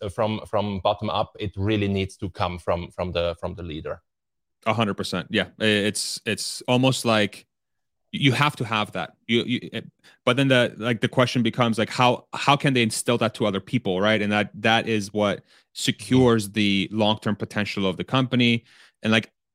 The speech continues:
Speaker 2: again, Apple is, like, a good thing to study, because I would argue that they're not being nearly as innovative as they used to be. They're, they're so innovative. Like, the, the new AirPods legitimately are sick.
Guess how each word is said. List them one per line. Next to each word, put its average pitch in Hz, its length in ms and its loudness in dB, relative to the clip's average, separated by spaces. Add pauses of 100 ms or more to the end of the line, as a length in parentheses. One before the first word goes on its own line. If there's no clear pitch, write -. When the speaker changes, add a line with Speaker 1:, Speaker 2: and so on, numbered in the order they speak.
(100)
Speaker 2:
again, 123 180 2
Apple 117 380 0
is, 107 100 -2
like, 101 180 0
a 98 140 2
good 117 460 2
thing 117 320 0
to - 100 -14
study, 113 480 0
because 104 640 0 (300)
I 131 80 4
would 151 240 4
argue 131 400 2
that 117 180 2
they're 113 80 0
not 117 220 0
being 113 180 2
nearly 117 300 2
as 110 80 0
innovative 113 440 2
as 104 120 0
they 98 80 -2
used 101 320 -2
to 180 100 0
be. 233 300 -2 (600)
They're, 135 180 4
they're 165 140 2
so 269 300 2
innovative. 135 520 2
Like, 160 180 4
the, 160 140 0
the 156 140 4
new 202 220 4
AirPods 233 760 -2 (240)
legitimately 180 920 2 (320)
are 120 140 4
sick. - 640 -2